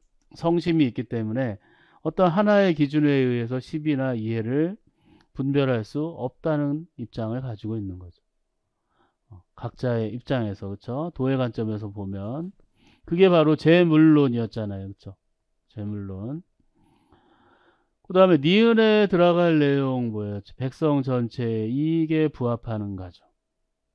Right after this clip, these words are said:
백성 전체의 이익에 부합하는가. 그러니까 이런 정도가 나왔을 때는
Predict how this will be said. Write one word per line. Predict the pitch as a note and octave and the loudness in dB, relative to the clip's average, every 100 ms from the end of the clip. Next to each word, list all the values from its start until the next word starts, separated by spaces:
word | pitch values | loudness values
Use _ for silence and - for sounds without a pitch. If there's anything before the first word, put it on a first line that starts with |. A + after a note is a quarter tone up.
| A#2 G#2 _ _ | -20 -20 _ _
백성 | G2+ - G#2 G2 | -20 -14 -12 -10
전체의 | A2+ A2+ C3 A#2+ A2 | -10 -8 -6 -6 -4
이익에 | B2 D3+ D3+ D3 C#3+ | -2 0 0 0 -2
부합하는가. | - G#2 - G2+ F#2 E2+ E2+ _ _ _ _ _ _ _ _ | -6 -12 -10 -10 -10 -12 -18 _ _ _ _ _ _ _ _
그러니까 | - A#2 | -10 -2
이런 | C3+ E3 | 2 4
정도가 | E3 D#3 D3 D3 | 4 2 2 2
나왔을 | C#3+ B2+ C3 C3+ | 2 2 0 -4
때는 | B2 C3+ C3 C3 B2 A#2 | -4 -2 -2 -2 -2 -4